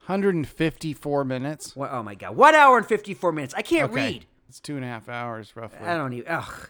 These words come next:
Speaker 2: It's one hour and fifty-four minutes, like I said. It stars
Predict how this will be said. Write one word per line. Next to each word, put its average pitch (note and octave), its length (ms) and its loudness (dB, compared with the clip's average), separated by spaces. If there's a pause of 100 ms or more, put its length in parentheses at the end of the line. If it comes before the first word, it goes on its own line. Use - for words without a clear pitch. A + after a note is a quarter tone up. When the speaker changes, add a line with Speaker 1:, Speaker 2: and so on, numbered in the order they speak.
(120)
Speaker 2:
It's F3+ 200 -4
one C4 220 0
hour A#3 200 2
and F#3+ 80 -4
fifty-four E3+ 420 -6
minutes, D3+ 280 -8
like D3+ 160 -6
I C#3 100 -6
said. C#3 340 -6 (420)
It F3 160 -2
stars E3+ 680 0